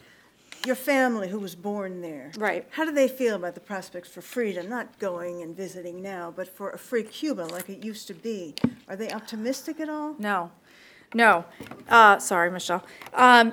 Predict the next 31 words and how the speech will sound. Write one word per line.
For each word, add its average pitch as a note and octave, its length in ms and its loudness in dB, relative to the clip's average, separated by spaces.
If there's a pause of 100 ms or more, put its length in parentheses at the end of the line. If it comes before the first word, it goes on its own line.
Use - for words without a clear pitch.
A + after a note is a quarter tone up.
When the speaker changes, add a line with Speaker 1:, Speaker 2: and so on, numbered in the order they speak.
(140)
Speaker 2:
no, C4 240 12
Dad E4 340 12
is C4 140 4
great. A3+ 360 8
Dad's C4 380 10
eighty-two, B3 1040 6
eighty-one G#3 480 4
now, F3+ 300 2
and G#3 200 2
he's, G#3 360 0
I G3 100 2
love F#3+ 220 2
him. F#3+ 120 -6
And G3+ 140 -2
I G3+ 80 4
always G#3 240 0
say, F#3+ 340 4
"Dad, B3 160 2
would C4 140 -2
you C4 60 -12
go C#4+ 100 4
back? A3 380 4
Like, G3 100 -2
let's A3+ 180 0
say D4 120 12
it A#3 120 8
really A3 200 4
frees G#3 200 -4
up." F#3+ 120 -2
He - 20 -6
goes, E3 220 -6